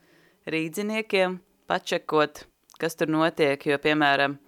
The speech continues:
nu, ja tu dzīvo Siguldā vai Ogrē vai kādā citā pilsētā pa Latviju, tur parasti tikai viena baznīca, un tad jau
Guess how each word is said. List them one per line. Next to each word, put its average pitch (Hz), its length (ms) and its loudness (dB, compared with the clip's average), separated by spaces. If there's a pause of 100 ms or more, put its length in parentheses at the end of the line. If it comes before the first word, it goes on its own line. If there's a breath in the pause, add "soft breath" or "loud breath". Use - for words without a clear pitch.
nu, 156 160 -4
ja 160 80 -2
tu 156 80 -8
dzīvo 156 280 2
Siguldā 151 600 2
vai 139 160 2
Ogrē 147 320 2
vai 143 120 2
kādā 147 320 2
citā 156 360 0
pilsētā 151 600 0
pa 147 120 2
Latviju, 147 440 0
tur 151 160 -4
parasti 151 300 0
tikai 151 180 0
viena 151 200 0
baznīca, 160 680 0
un 135 220 -4 (480 soft breath)
tad 127 200 -6
jau 131 380 2